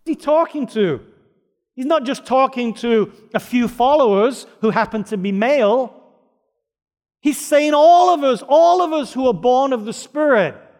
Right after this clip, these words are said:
all of us who are baptized of the Holy Spirit. We'll talk more about that next week. Are commissioned by God to share Jesus.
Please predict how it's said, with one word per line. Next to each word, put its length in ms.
all 320
of 100
us 200
who 160
are 80
baptized 840
of 120
the 80
Holy 320
Spirit. 500
We'll 120
talk 300
more 200
about 300
that 220
next 340
week. 500
Are 160
commissioned 800
by 200
God 640
to 100
share 360
Jesus. 920